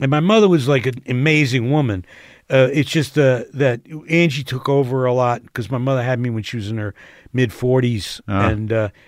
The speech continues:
Speaker 1: so I was the baby. I was the prince. I was
Speaker 2: Yeah.
Speaker 1: the, you know, the boy.
Speaker 2: Yeah.
Speaker 1: Uh, they had a couple other kids who passed away during the Depression,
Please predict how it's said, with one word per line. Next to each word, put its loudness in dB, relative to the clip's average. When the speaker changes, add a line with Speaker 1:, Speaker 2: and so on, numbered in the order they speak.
Speaker 1:
so 0
I 4
was 2
the 0
baby. 2
I 2
was -2
the -10
prince. -2
I 2
was 0
Speaker 2:
Yeah. 2
Speaker 1:
the, -4
you -2
know, 4
the 2
boy. 2
Speaker 2:
Yeah. -2
Speaker 1:
Uh, -6
they 2
had 4
a 2
couple -2
other 0
kids -2
who -4
passed -6
away -2
during -2
the -2
Depression, -4